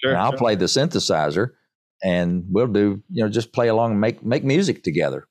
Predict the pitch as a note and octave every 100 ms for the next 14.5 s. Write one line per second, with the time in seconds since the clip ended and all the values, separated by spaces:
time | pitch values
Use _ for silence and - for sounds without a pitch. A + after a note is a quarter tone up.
0 | _ _ - F2 F2 G2 F#2+ - E3+ G2
1 | D2 D2+ A#2 F#2+ - F2+ D#2+ D#2 D#2+ F2
2 | C2 A1 - _ - F2 F#2 A2 G#2+ G2
3 | F#2+ F#2+ - G#2 E2+ D#2 - - _ -
4 | G2 G#2 G2+ A2+ F#2 G2 G#2 F2 D2+ -
5 | D2 D2 D2 - D#2 E2 F2 E2 D#2+ F#2
6 | D#2+ D2 D2 C#2 - _ _ _ C#3+ C3+
7 | D3 G2 A#2+ G#2+ G#2 A#2+ B2+ D2+ - E2
8 | E2 G2 F2+ - F#2 F2+ C3 B2 D#2+ -
9 | F#2 G2+ C3 B2 - G#2+ A2+ G#2+ A2 A2
10 | A2+ - A2+ E2+ G#2+ B2 A#2 A2+ - A#2
11 | G2+ A2+ C3 D#3 D#3 E3 E3 D#3+ - -
12 | D#3 D#3 F3 D#3 D#3 E3 C#3+ C3+ F3 F#2+
13 | - _ _ _ - A#2 F#3 - _ G#2+
14 | G#2 G2 C3+ -